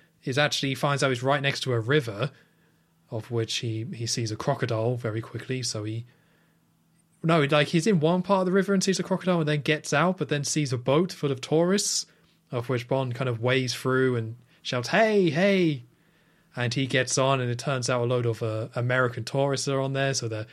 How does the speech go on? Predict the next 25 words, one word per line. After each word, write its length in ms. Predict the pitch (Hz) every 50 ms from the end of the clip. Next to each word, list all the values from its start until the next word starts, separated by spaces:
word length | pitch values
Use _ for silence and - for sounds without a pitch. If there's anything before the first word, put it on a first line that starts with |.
| - - - - -
they're 140 | - 120 117
very 320 | - 127 120 123 123 123
over-the-top 600 | 120 120 120 117 120 113 110 - - 123 120 117
friendly, 460 | - - - 120 127 131 131 135 135
like, 220 | 127 123 123 120 123
"Come 180 | - 247 285
on 120 | 240 175 139
now, 180 | 131 123 117 120
buddy, 300 | 120 - 143 190 247 277
you're, 360 | 254 180 170 214 233 196 - - _ _ _ _ _ _
you're 160 | - 151 185 240
already, 540 | 254 226 208 226 240 208 165 139 123 120 123 - _ _ _ -
you're," 220 | - 156 160 151 156 - _ _ _ -
yeah, 200 | 147 123 107 104 113 -
just 200 | 139 117 - -
keeps 200 | - 123 117 -
calling 240 | - 127 117 113
him 160 | 110 113 110 107
buddy. 520 | - - 120 123 127 127 123 127 120 120 - - _ _ _ _ _ _ _ _ _ -
And 580 | - 113 110 110 113 110 107 107 104 104 - - - _
Bond 300 | - - 117 120 120 117 113 107
waves 560 | 123 127 135 131 131 131 127 120 117 - -
to 260 | - - 131 123 123 120
Khan, 480 | - - - 127 127 127 127 131 131
and 320 | 120 110 110 113 113 113